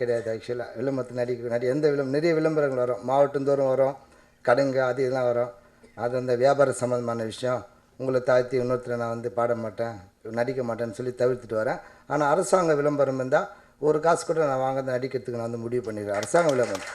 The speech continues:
இதுவரை திரைப்படத்துல வந்து எந்த விளம்பரத்துல நடிச்சதே கிடையாது.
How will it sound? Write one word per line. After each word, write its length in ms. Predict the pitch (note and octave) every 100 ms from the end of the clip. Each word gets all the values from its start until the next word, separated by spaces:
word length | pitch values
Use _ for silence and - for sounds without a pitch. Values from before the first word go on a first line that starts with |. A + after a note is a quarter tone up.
| - - - - -
இதுவரை 300 | C3+ D#3+ G3+ - - -
திரைப்படத்துல 500 | E3 F3+ F3+ D#3 D#3+ D#3
வந்து 140 | F#3 D#3 E3+
எந்த 200 | G3+ G3 F3
விளம்பரத்துல 480 | F3 E3 D#3 D3
நடிச்சதே 360 | C3 - C#3 B2+ A2+
கிடையாது. 220 | G#2+